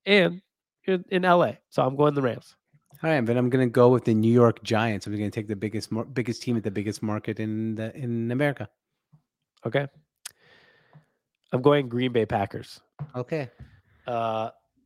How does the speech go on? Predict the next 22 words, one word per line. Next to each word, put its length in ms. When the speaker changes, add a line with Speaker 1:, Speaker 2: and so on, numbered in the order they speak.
Speaker 1:
now, 380
in 120
real 240
life, 240
that's 200
not 140
possible. 480
But 140
in 60
my 160
life, 340
Speaker 2:
<laughs> 60
Speaker 1:
in, 100
in 160
an 80
N 120
F 160
L 260
ownership 500
draft, 460
it's 120
possible. 520